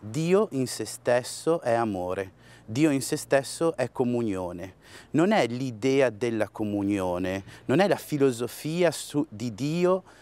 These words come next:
e la filosofia della, dell'amore, è proprio lui stesso amore. Queste tre persone, Spirito, Figlio e Padre, sono l'uno per l'altro.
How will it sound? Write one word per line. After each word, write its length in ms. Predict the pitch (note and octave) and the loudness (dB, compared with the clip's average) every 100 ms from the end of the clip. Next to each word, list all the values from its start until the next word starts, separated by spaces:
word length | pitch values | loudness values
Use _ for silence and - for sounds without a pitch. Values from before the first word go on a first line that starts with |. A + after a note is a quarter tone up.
| - _ _ | -20 _ _
e 260 | B2 C3+ C#3+ | 0 2 2
la 120 | A#2+ | -2
filosofia 640 | A2+ B2+ C3 A2 A2 - C#3 | -4 0 0 0 -4 0 2
della, 440 | G#2+ A#2+ A#2 A2+ A2 | 2 2 2 2 0
dell'amore, 800 | A#2 A2+ G#2+ G#2 F#2 F2 F2+ F2+ - _ | -2 0 0 0 -2 -2 -4 -8 -16 _
è 320 | - F3 B2+ - _ _ _ | 2 2 2 -2 _ _ _
proprio 420 | - F3+ G3 B2 A#2+ | -4 -2 -2 -4 -2
lui 220 | E3 F#3+ | -2 -2
stesso 640 | - D#3+ E3 - - F3+ | -4 -4 -4 -6 -8 -4
amore. 580 | D3 B2 F#2 F2+ F#2+ F#2 - - - - - | -2 0 -2 -4 -6 -10 -18 -20 -20 -20 -20
Queste 420 | - C#3+ - C#3+ - | 0 0 2 -2 2
tre 200 | F3 E3+ | 0 2
persone, 840 | D3+ C3 - - D3+ E3+ F#3 - - | 0 0 -4 2 4 4 0 -6 -12
Spirito, 880 | - - A#2+ B2 B2+ A#2 - D#3+ - _ _ _ _ | -14 -10 -4 0 0 0 0 0 -2 _ _ _ _
Figlio 680 | - - B2 C3+ C#3 D3 C#3+ | -10 -4 -2 -2 2 2 2
e 100 | A2 | -8
Padre, 640 | - A#2+ G#2 G#2 A#2+ D#3 F3 _ _ - _ _ _ _ _ | 0 2 2 0 -2 -2 -4 _ _ -20 _ _ _ _ _
sono 640 | - - F#3 C3+ A2+ G2 - _ | -10 2 4 4 0 -4 -8 _
l'uno 440 | B2+ D#3+ G#3+ A3+ | -2 2 4 2
per 300 | - D3 C#3 | 2 2 2
l'altro. 760 | A#2+ F#2+ F2+ F#2 - F#2+ F2 | 0 0 0 -6 -10 -12 -14